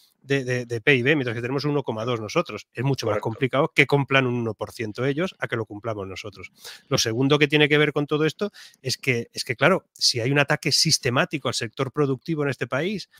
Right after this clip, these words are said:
Speaker 2: Correcto.
Speaker 1: al que se le ha incrementado la presión fiscal de una manera brutal y a las personas también, aparte en un momento de inflación,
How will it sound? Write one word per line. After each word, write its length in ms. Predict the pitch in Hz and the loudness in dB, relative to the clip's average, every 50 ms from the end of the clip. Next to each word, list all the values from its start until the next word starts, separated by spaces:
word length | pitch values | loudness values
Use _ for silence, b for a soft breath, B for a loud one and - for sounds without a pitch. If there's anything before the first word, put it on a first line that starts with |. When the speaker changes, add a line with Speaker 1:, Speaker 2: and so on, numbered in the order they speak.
| b b b _ _ | b b b _ _
Speaker 2:
Correcto. 280 | - - - - - | -20 -20 -8 -2 -2
Speaker 1:
al 100 | 127 127 | -2 0
que 120 | - 127 113 | 0 -2 -2
se 140 | - 131 | -2 2
le 60 | 123 131 | 4 4
ha 40 | 160 | 4
incrementado 600 | 180 170 180 175 160 147 135 123 - 156 175 185 | 4 6 4 6 6 6 4 4 4 4 4 4
la 140 | 165 143 - | 2 2 0
presión 300 | 123 113 - 151 165 165 | -2 -4 -2 -2 -2 -2
fiscal 360 | - 143 107 - - 165 170 | -2 -4 -4 -2 -2 -2 -2
de 60 | 165 | 0
una 80 | 160 151 | 0 0
manera 160 | 160 170 156 | 0 0 0
brutal 400 | 131 127 117 - 151 185 185 - | -2 -4 -4 -2 -2 -4 -4 -2
y 100 | - 147 | -2 0
a 40 | 139 | 0
las 160 | 135 123 - | 2 0 -2
personas 500 | - - 113 107 - 143 165 185 170 - | -2 -6 -6 -6 -4 -4 -2 -2 -4 -4
también, 440 | - 123 123 131 160 180 180 139 - | -4 -6 -6 -4 -2 -2 -2 -4 -6
aparte 380 | - 110 - - 156 190 - 139 | -10 -8 -4 -4 -4 -4 -4 -4
en 80 | 123 147 | -2 -2
un 40 | |
momento 360 | 165 160 165 180 170 - 120 117 | 0 0 0 -2 -2 -4 -4 -4
de 60 | 135 | -4
inflación, 560 | 147 - - 175 165 - - 185 185 208 269 | -4 -2 -2 -2 -2 0 0 0 0 -2 -4